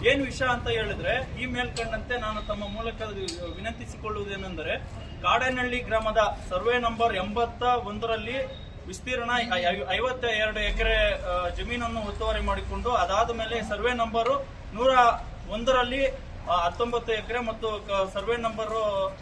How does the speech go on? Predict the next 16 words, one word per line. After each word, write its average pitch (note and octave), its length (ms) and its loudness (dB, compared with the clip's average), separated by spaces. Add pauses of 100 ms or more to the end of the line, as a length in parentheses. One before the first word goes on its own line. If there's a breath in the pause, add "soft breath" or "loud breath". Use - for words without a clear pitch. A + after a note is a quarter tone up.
(320)
ಆ, F3 220 2
ನೂರ G#3 220 -2
ಇಪ್ಪತ್ತೊಂದರಲ್ಲಿ A#3 840 0
ಇಪ್ಪತ್ತೆರಡು A3 520 -2
ಎಕರೆ A#3 180 -4
ಮತ್ತು A3 340 -4
ಸರ್ವೆ G#3 200 -2
ನಂಬರ್ A#3 320 2
ನೂರ A3 400 0
ಹತ್ತೊಂಬತ್ತರಲ್ಲಿ A3 960 2
ಇಪ್ಪತ್ತೆರಡು G#3+ 520 -2
ಎಕರೆ G#3+ 280 -4
ಮತ್ತು G#3+ 280 -4
ಮುಷ್ಟೂರು C4+ 420 0
ಗ್ರಾಮಕ್ಕೆ A3+ 380 2
ಸೇರಿದಂತೆ G3+ 880 -4